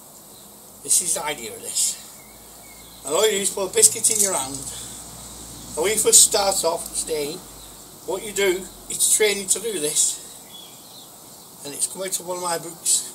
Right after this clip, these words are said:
And I've used it time and time again. So anyway, so just give him the biscuit. Let me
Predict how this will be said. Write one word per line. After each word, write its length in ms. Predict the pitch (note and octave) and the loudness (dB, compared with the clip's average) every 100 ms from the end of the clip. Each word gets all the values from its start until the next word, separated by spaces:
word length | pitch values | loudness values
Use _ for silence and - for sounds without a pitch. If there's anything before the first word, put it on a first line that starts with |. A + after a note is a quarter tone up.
| - - - - - - - | -16 -18 -18 -18 -18 -18 -14
And 140 | A#2+ - | -12 -10
I've 60 | B2 | -8
used 200 | C3+ C#3+ | -6 -6
it 120 | - | -2
time 240 | C3 C3+ C#3 | -2 -2 -6
and 100 | - | -6
time 220 | C#3+ C3+ | -6 -8
again. 220 | A#2+ A2 - - - - - - - - - - - - - - - | -10 -12 -12 -16 -18 -18 -20 -20 -20 -20 -18 -18 -18 -18 -18 -16 -10
So 120 | E3 | -4
anyway, 180 | G#3 G3 | 0 2
so 180 | F3+ | 2
just 180 | E3+ F3+ | 2 2
give 140 | G3+ F#3 | 2 -2
him 160 | F3 | -4
the 640 | D#3 - - - - D3+ D3 - - - - | -4 -4 -4 -8 -8 -8 -8 -12 -16 -14 -10
biscuit. 420 | D#3+ D3 - D3+ - - - - - - - - - - - E3+ | -2 0 0 -8 -8 -4 -4 -8 -12 -12 -14 -14 -16 -18 -16 -12
Let 200 | D#3+ | -10
me 80 | - | -8